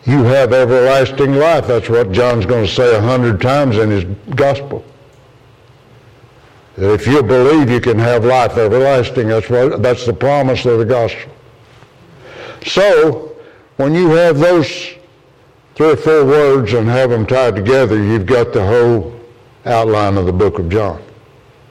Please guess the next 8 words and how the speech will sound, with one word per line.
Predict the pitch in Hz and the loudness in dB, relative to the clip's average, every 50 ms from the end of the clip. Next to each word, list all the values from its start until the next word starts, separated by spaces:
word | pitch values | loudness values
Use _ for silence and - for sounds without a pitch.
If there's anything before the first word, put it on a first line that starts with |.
| _ _ _ _ - - - - | _ _ _ _ -20 -20 -14 -6
Everything | - 117 104 107 95 - 123 123 120 113 | -4 -2 -2 -2 0 0 0 0 0 0
he's | 104 95 | -2 -2
gonna | - 117 113 104 | -2 -2 -2 -2
say. | 90 - - 135 123 110 101 - - - - - - - - - - - - - - - - - - - - - - | -4 -2 -2 0 0 0 0 -2 -6 -10 -20 -20 -20 -20 -20 -20 -20 -20 -20 -20 -20 -20 -20 -20 -20 -20 -20 -14 -8
Now | - 107 113 | -4 -2 0
look | 123 151 175 160 - - | 2 2 2 0 0 0
at | - 110 90 | 0 0 0
it. | 92 104 - - - | -2 -2 -6 -8 -16